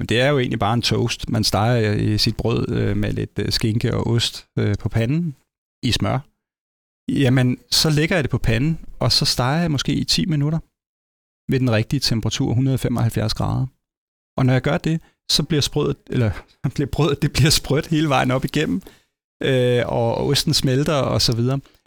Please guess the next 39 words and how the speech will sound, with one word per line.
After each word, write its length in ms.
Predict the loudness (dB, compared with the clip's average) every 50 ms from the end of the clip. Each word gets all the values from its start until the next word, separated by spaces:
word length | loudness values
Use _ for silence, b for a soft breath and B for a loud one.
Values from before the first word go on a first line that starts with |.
| -2
Men 100 | 0 2
jeg 80 | 2 2
behøver 140 | 2 2 0
ikke 100 | 0 0
gå 100 | -2 0
og 80 | 0
holde 160 | 0 0 0 0
øje 200 | 0 0 0 0
med 100 | 0 0
det. 60 | 0
Jeg 100 | 0 0
behøver 140 | 0 0 0
ikke 100 | 0 -2
gå 140 | -2 -2
sådan 100 | 0 0
ligesom 220 | 0 0 0 0 0
at, 260 | 0 0 -2 -2 0 0
at 60 | 0
hele 140 | 0 0 0
tiden 200 | 0 0 0 0
være 120 | 0 0
over 280 | 0 0 0 -2 -2 -2
det 100 | -4 -4
og 100 | -4 -2
så 120 | -2 -2
videre. 240 | -2 -2 -2 -2 -4 b b b b b b _ _ -4
Jeg 80 | -4
får 160 | -2 -2 -2 -2
bare 180 | 0 -2 -2
det 320 | 0 0 0 0 0 0 -2
resultat. 600 | -2 -2 0 0 0 0 0 0 -2 -6 -8 -10 -8 -4
Øh, 260 | -2 -2 -2 -2 -4 -6 -8 _ _ _ -20 -20 _ _ -2
eller 160 | 0 0 0
steger 300 | 0 0 0 0 0 0
man 160 | 0 -2 -2
et 60 | -4
stykke 240 | -6 -6 -8 -8 -6
fisk, 420 | -4 -2 -2 -2 -2 -4 -6 -10 -12
eller 500 | -6 -4 -4 -2 -2 -2 -2 -2 -2 -4